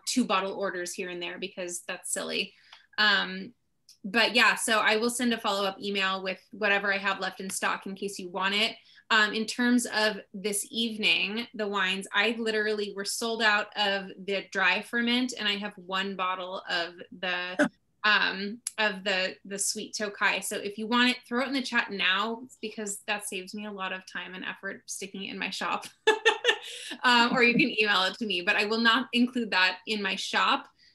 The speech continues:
But I just wanted to let you know, 'cause I have one.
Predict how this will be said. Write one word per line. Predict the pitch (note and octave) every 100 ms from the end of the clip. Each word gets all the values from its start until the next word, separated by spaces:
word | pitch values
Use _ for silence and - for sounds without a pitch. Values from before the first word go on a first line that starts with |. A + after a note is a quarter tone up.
| _ _ -
But | A3 - -
I |
just | G3 G3
wanted | G#3 F#3+
to | F#3+
let | F#3
you | F3+ F3
know, | - G3 - _ _
'cause | G#3 F3+ - -
I |
have | G3 F#3
one. | G#3